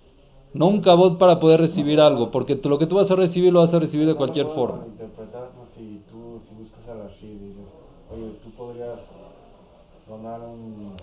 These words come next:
Speaker 1: Eso está muy bien, tú tienes que ir a buscarlo, pero no decirle, "Es que tú eres el
Speaker 2: No,
Speaker 1: mejor.
Speaker 2: pero si tú le dices,
Speaker 1: Y yo sé que a ti te encanta y tú de verdad que, no, señor".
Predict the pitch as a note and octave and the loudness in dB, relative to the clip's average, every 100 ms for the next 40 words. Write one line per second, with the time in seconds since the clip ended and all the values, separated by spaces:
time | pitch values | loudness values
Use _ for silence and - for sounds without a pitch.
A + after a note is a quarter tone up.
0 | - D3+ C#3+ G3 G3 G#3+ A#3 A#3+ B3+ C#3 | -14 -10 -6 -4 0 0 0 -4 -4 -6
1 | - - B2 D3+ E3+ F3+ F#3 F3+ E3+ G3 | -10 -14 -6 -2 0 2 4 4 2 0
2 | G3 C3 B2 B2 C3 E3+ E3+ E3+ D#3+ - | 2 0 -2 -2 0 0 0 0 0 -2
3 | - - D#3 E3 E3 C3+ B2+ A#2+ C#3 A#2 | -6 -4 -2 -2 -2 -4 -4 -2 0 0
4 | G#2+ - A2 - B2+ C3+ C3 - - B2 | -2 -12 -20 -20 -14 -12 -12 -16 -12 -4
5 | C3+ E3 E3+ F3+ E3+ D3 E3+ E3+ E3 D#3 | 2 2 4 0 2 0 -2 -4 -2 -2
6 | C#3 D#3 D#3 D#3+ D#3 - D3 D3+ C#3 B2+ | 0 2 2 0 -4 -4 -6 -2 0 2
7 | C3+ D3+ C#3 C#3 - A2+ - E3+ F#3 D3 | 4 2 0 -8 -10 -12 -8 -6 -4 -4
8 | - | -8